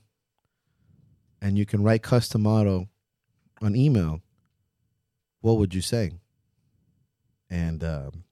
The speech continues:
he goes, <laughs> "How did I do?"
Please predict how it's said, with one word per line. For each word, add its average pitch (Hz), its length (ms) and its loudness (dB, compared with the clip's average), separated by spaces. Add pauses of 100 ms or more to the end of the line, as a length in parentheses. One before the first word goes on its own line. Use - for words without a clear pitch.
(1400)
he 101 140 -4
goes, 85 460 -4 (800)
<laughs> - 760 -20
"How 107 120 0
did 98 100 2
I 95 100 0
do?" 87 260 -2